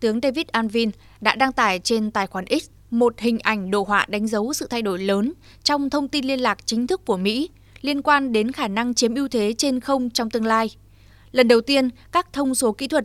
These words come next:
chính của máy bay chiến đấu có người lái thế hệ thứ sáu được phát triển theo chương trình chiếm ưu thế trên không thế hệ tiếp theo N G A D đã được công khai. Chiến đấu cơ này được định danh là F bốn mươi bảy do Boeing phát triển, thể hiện sự tiến bộ trong học thuyết chiến tranh của Mỹ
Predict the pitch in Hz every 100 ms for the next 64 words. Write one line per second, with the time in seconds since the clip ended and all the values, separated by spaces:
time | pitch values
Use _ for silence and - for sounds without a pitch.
0 | - 226 220 349 277 190 185 208 247 233
1 | 202 202 247 - 214 269 277 196 185 214
2 | 269 - 254 294 - 226 - 202 214 330
3 | - - 226 233 330 - 294 220 180 233
4 | 240 254 247 226 196 180 220 202 240 254
5 | 240 208 208 269 233 254 233 220 208 220
6 | 294 - 311 269 247 226 - 262 247 247
7 | 233 226 233 233 220 - - 208 214 294
8 | 277 - 220 226 220 214 - - - -
9 | - 262 247 254 302 277 226 208 196 214
10 | 220 247 247 220 180 - 294 226 220 254
11 | 214 170 - 240 226 226 214 302 - 262
12 | 190 - - - - 202 220 - - 214
13 | - 226 269 254 - 269 262 240 226 294
14 | - 247 247 277 247 202 185 214 294